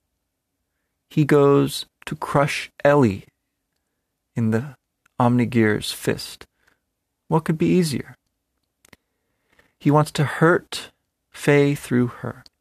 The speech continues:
Yet, as she cries out and the screen fades to white, his gear is down, the same sort of thing we saw, neutralizing the red gear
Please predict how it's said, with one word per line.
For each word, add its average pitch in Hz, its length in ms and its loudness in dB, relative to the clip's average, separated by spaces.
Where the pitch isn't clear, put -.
Yet, 170 280 2
as 139 200 2
she - 200 -4
cries 170 520 0
out 170 300 2
and 120 120 -4
the 131 40 -2
screen 156 720 2
fades - 880 -2
to - 120 -14
white, 147 600 -2
his 127 200 2
gear 175 540 2
is 120 160 -2
down, 131 560 0
the - 80 -4
same 185 340 2
sort 190 280 2
of 165 80 0
thing 190 260 0
we 160 100 4
saw, 180 340 2
neutralizing 127 880 2
the 107 100 -4
red 147 340 2
gear 147 480 2